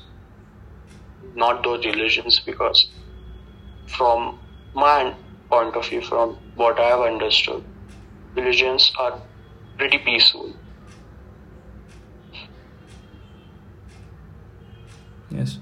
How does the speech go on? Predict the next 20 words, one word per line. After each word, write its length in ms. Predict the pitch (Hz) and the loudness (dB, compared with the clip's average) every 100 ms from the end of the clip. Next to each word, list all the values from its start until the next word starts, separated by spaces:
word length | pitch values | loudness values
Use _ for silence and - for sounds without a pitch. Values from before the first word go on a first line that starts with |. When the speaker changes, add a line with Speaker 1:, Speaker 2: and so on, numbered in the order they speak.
| - - - - - - - - | -16 -20 -20 -20 -20 -20 -20 -12
Speaker 2:
Perhaps 420 | - 131 139 151 151 | -4 0 0 0 -2
it 100 | 151 | -2
is 160 | 147 | -2
a 60 | 147 | -2
cult 400 | 147 139 139 139 | 0 0 0 0
or 180 | 135 127 | 0 2
the, 380 | 131 127 127 131 - - - - - - - - - | 2 0 0 -6 -10 -20 -20 -20 -20 -20 -20 -14 -8
uh, 320 | 123 120 127 - - - - | -6 -6 -8 -12 -18 -20 -4
problems 500 | 127 123 131 135 135 | -2 2 2 2 2
in 200 | 135 131 | 2 2
communications 1040 | 131 131 131 131 135 131 - 135 135 131 | 2 4 4 4 2 0 -2 -2 -2 -2
of 200 | 123 120 - - - - - - - - - | -2 -4 -8 -18 -20 -20 -20 -20 -20 -20 -6
ideas 640 | 120 120 127 131 131 123 127 | -2 2 4 4 4 0 0
that 220 | 127 131 | -2 -2
flow 220 | 127 127 | -2 -2
through 160 | 127 131 | 0 0
the 80 | 131 | 0
community 600 | 131 127 135 131 131 123 | 0 0 2 2 0 0
that 320 | 123 120 120 - - - 123 | -2 -4 -6 -16 -12 -4 0
give 260 | 123 123 | 0 0